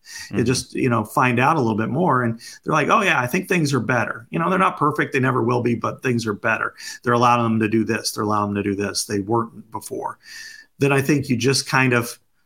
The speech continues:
Speaker 1: allow it to, to move. And then the lawsuit part of it, uh, was different altogether. And the conclusion of it,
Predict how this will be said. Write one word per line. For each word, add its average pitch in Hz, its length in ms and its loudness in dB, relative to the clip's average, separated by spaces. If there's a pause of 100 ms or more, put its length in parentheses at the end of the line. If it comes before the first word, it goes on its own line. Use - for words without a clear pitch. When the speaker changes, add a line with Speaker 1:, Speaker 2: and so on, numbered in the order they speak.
(260)
Speaker 1:
allow 120 460 4
it 120 100 -2
to, 110 280 -2
to 113 100 -4
move. 123 380 2
And 113 100 2
then 127 80 4
the 123 80 2
lawsuit 127 580 4
part 113 240 4
of 107 100 0
it, 110 240 0 (560)
uh, 120 140 -2
was 113 160 2
different 117 300 2
altogether. 104 680 2
And 101 100 0
the 101 80 0
conclusion 127 680 0
of 101 180 -2
it, 101 200 -4